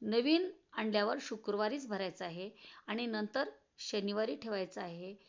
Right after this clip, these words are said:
आणि नंतर दुसऱ्या शनिवारी पुन्हा ते काय करायचं आहे, तुमच्या टॉयलेटमध्ये घालून पुन्हा धुवायचं आहे.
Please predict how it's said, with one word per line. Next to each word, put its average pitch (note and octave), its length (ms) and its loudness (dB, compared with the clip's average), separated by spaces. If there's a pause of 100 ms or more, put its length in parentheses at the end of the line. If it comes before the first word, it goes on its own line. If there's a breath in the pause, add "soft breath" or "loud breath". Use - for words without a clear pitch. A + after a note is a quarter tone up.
(280 loud breath)
आणि C#4 200 2
नंतर A#3 400 2 (220)
दुसऱ्या B3 440 4
शनिवारी A#3+ 580 2 (580 soft breath)
पुन्हा C#4+ 240 6 (460)
ते B3 120 6
काय C4 200 2
करायचं B3 400 -2
आहे, B3+ 120 -2 (1000)
तुमच्या B3 240 -2
टॉयलेटमध्ये A3+ 720 0
घालून G3+ 340 0 (1080)
पुन्हा D4 220 6
धुवायचं A#3+ 440 4
आहे. G3 280 -4